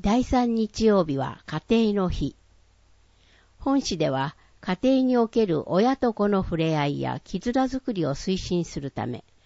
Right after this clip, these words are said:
触れ合いのある家庭づくり事業に取り組んでいます。今月の家庭の日には、感染症予防のため、家族で正しい手洗いやうがいの方法を再確認してみてはいかがでしょうか。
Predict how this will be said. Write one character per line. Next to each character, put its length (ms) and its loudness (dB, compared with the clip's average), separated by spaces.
触 140 -4
れ 180 4
合 120 4
い 100 0
の 160 0
あ 100 2
る 140 0
家 200 -4
庭 200 4
づ 140 -4
く 140 -4
り 140 -4
事 140 -2
業 260 2
に 140 -10
取 240 -6
り 20 -10
組 220 0
ん 20 -6
で 100 -10
い 120 -10
ま 140 -12
す。 260 -16
今 240 0
月 280 0
の 220 0
家 180 -8
庭 100 0
の 60 0
日 160 -2
に 140 0
は、 200 -8
感 260 0
染 220 2
症 320 4
予 140 6
防 280 4
の 140 0
た 180 -2
め、 240 -4
家 140 0
族 240 2
で 220 0
正 320 2
し 280 0
い 40 -6
手 200 0
洗 240 0
い 140 -2
や 200 -4
う 100 -2
が 160 4
い 100 2
の 160 0
方 240 2
法 400 2
を 120 -2
再 280 -4
確 260 -4
認 220 0
し 120 -8
て 120 2
み 120 -4
て 140 -2
は 180 0
い 80 -6
か 160 0
が 100 -2
で 120 -4
し 120 -8
ょ 60 -4
う 40 -10
か。 260 -16